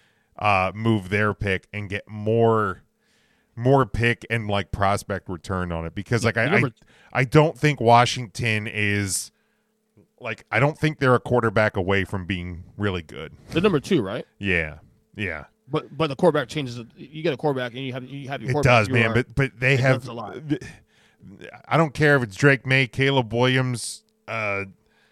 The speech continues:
Speaker 1: you know, the second coming of Joe Montana or Tom Brady. It's not gonna matter behind that offensive line,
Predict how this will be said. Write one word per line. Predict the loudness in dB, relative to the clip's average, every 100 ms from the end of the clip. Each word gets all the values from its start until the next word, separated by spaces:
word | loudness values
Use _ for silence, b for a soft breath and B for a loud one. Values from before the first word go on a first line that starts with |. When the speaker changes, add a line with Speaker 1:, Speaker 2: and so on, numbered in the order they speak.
| _ _
Speaker 1:
you | -4
know, | -2 -2
the | -2
second | 0 0 0
coming | 0 2 2 0
of |
Joe | 2 2
Montana | 4 2 0 -2 0 2
or | 0
Tom | -2 -2 0
Brady. | 0 2 0 -2
It's | -6 -6
not | -2 -2
gonna | -2 -2
matter | 0 2 4 2
behind | 0 0 0
that | 0
offensive | 0 0 -2 -6 -6 -8
line, | -6 -6 -6 -14